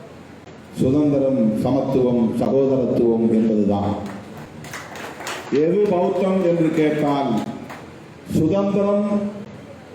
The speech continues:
சமத்துவம், சகோதரத்துவம், லிபர்ட்டி, ஈக்வாலிட்டி, ஃப்ரெட்டர்னிட்டி, இதுதான் பௌத்தம்.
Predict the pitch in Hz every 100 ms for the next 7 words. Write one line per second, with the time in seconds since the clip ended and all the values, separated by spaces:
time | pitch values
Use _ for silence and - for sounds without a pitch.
0 | - - 143 175 180 196 196 202 202 202
1 | 202 - 160 165 185 180 170 - 147 127
2 | 110 - - - - - - 120 131 185
3 | 190 196 214 214 214 - - - - 135
4 | 165 160 185 180 180 175 180 180 175 180
5 | 175 - - 180 175 170 147 151 - -
6 | - - - 117 131 143 151 156 117 104
7 | 104 - 113 110 104 92